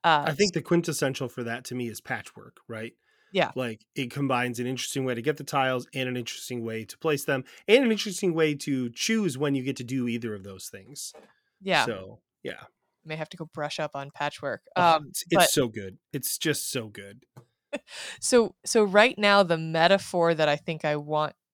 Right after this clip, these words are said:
Speaker 1: to leverage is untangling the threads so that there's some sort of pile scenario,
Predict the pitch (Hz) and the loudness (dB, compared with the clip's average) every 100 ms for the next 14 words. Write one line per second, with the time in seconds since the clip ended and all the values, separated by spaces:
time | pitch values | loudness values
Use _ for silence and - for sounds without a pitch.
0 | _ - 180 160 151 151 147 139 - - | _ -10 -8 -2 0 0 -4 -4 -6 -14
1 | _ 165 151 147 147 147 - _ _ _ | _ -6 -4 -2 -4 -6 -10 _ _ _
2 | _ _ _ _ 196 196 196 190 - - | _ _ _ _ 4 6 6 0 -4 -6
3 | 156 165 196 214 226 247 - _ _ _ | -2 0 2 0 -2 -8 -12 _ _ _
4 | _ 170 202 - 214 214 240 226 - - | _ 0 0 2 4 4 4 -2 -10 -12
5 | _ - - 185 175 170 170 - 202 185 | _ -8 -2 0 4 2 2 2 4 4
6 | 190 - 190 170 156 - _ _ - - | 2 -2 0 0 -4 -10 _ _ -20 -2
7 | 170 165 180 196 208 - 214 202 208 220 | 0 4 2 2 -2 -2 0 0 2 2
8 | 220 226 226 | 6 6 4